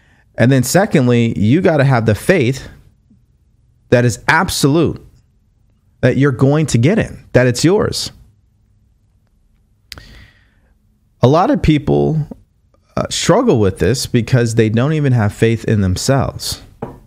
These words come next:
So write down in your gratitude list that you're so grateful now that your faith is becoming stronger and stronger.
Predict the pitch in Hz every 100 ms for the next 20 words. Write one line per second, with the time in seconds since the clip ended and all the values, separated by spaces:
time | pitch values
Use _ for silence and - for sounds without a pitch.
0 | _ _ _ _ _ _ _ _ _ _
1 | _ _ _ _ _ _ _ _ _ -
2 | 131 131 131 - - - 117 214 - 135
3 | 180 208 135 107 92 98 98 - 104 95
4 | 90 - 90 101 - 98 92 95 95 95
5 | 98 95 90 92 85 - 107 95 - 101
6 | 101 95 98 - 92 92 90 - 98 95
7 | 101 101 - 160 196 85